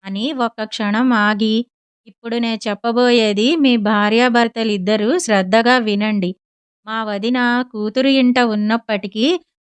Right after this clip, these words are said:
తన కొడుకు కోడలు ఎలా కాపురం చేసుకుంటున్నారో అనే బెంగతోనే ఉన్నది. ఆ సంగతి మీకు చెప్పడానికే బయలుదేరాను. సమయానికి నేను రాబట్టి సరిపోయింది" అంటూ గొలుసును సీతకు ఇచ్చాడు.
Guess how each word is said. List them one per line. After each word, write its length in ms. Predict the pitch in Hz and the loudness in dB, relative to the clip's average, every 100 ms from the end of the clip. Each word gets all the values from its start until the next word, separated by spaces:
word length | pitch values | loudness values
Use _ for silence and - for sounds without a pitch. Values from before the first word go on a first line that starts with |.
| _ | _
తన 80 | 226 | -16
కొడుకు 480 | 247 208 202 226 277 | -12 -10 -10 -6 -8
కోడలు 440 | 269 220 220 233 | -2 0 2 2
ఎలా 440 | 247 254 208 196 220 | 2 2 2 2 2
కాపురం 500 | 247 240 233 240 247 240 | 2 0 0 0 0 0
చేసుకుంటున్నారో 1080 | 226 240 240 226 226 226 226 220 220 226 233 _ _ 208 | -2 -2 -6 -4 -4 -2 2 2 2 -2 -4 _ _ -12
అనే 200 | 226 240 | -8 -6
బెంగతోనే 800 | 196 190 196 214 226 214 214 277 | -4 -4 -4 -4 -2 0 0 0
ఉన్నది. 520 | 226 208 208 190 185 _ _ _ - | 0 0 0 -2 -4 _ _ _ -14
ఆ 80 | 220 | -12
సంగతి 480 | 220 202 214 254 | -8 -6 -4 -2
మీకు 300 | 262 254 247 240 | 0 0 0 -2
చెప్పడానికే 760 | 208 196 233 247 226 202 220 269 | -2 0 0 2 0 -2 0 2
బయలుదేరాను. 920 | 220 202 214 226 220 208 196 190 185 - _ _ _ | 2 2 0 0 2 0 0 -2 -4 -10 _ _ _
సమయానికి 600 | 196 202 240 254 277 277 | -10 -6 -2 -2 -2 -2
నేను 280 | 247 240 233 | 0 2 2
రాబట్టి 720 | 202 196 202 233 - 214 233 | 2 2 0 -2 -4 -4 -4
సరిపోయింది" 840 | 240 214 208 240 233 214 196 175 180 _ _ _ | -2 -2 -2 -2 -2 0 0 -2 -6 _ _ _
అంటూ 280 | 190 190 220 | -10 -10 -6
గొలుసును 840 | 294 220 208 226 277 262 240 247 | -4 -2 -2 -2 0 0 2 0
సీతకు 520 | 247 214 214 247 247 | 0 -2 0 -2 0
ఇచ్చాడు. 560 | 247 208 - 202 185 | 0 -2 -4 -2 -2